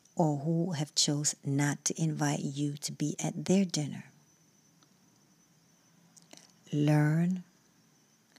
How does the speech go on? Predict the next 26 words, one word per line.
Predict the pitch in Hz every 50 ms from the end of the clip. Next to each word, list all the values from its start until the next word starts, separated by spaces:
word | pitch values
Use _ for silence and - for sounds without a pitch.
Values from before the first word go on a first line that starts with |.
| _ _ _ -
to | - - - -
enjoy | 170 165 165 160 156 160 151 143 147 143 135 131 143 143 139 - _ _ _ _
your | - - 139
small | 135 - - - 156 147 147 143
group. | 139 135 - 143 139 135 - - _ _ - - - _ _ _ _ _ _ _ _ _ _ _ _ _ _ - -
If | 151 - -
you're | 147 143
not | 143 147 147 147 151
a | 147
group | 143 - 156 160 170 165 - -
and | 156 147 147
you're | 147 143
by | 143 143 139 147
yourself, | 143 143 147 - - - 165 165 175 165 _ _ - - - - - _ _ -
learn | 156 156 151 151 151 151 156 160 160 160 156 - - - _ _ -
to | - - - -
enjoy | 160 165 160 156 156 156 151 147 143 143 151 165 180
you. | 165 151 143 147 151 147 147 139 139 139 135 - _ _ _ _ _ _ _ _ _ _ - _ _ _ _ _ _ _ _ - - - _ _ -
If | - 160 151 143 147
you | 143 147 156 170 175 180
cannot | - - - 170 160 165 170 175 - -
enjoy | 165 160 160 151 160 160 156 165 165 165
being | 151 147 143 147 160 170 170 170 165 156 151 151 151 147 _ _ _ _ _ _ _ _ _ _ _ - _ _ _ _ _ _ _ _ _ _ _ _ _ _
with | - 214 165 160 - -
your | 175 156 147
child | 139 - - 165 147 143 151 156 156 170 170